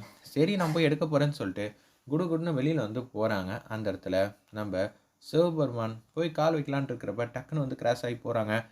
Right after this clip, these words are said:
வெளியில போனப்ப சிவபெருமான் வந்து இவங்க கண்ணுக்கு மட்டும்தான் தெரியுறாங்க.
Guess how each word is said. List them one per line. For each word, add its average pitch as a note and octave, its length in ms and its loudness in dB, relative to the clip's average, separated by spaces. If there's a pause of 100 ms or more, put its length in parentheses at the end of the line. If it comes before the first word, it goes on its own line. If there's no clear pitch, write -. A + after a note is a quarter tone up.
(320)
வெளியில F3 280 0
போனப்ப G#2+ 360 -4 (520)
சிவபெருமான் D#3+ 580 2
வந்து G#2 240 -4 (280)
இவங்க D3+ 260 0
கண்ணுக்கு D3 300 2
மட்டும்தான் B2 380 0
தெரியுறாங்க. G#2 440 -2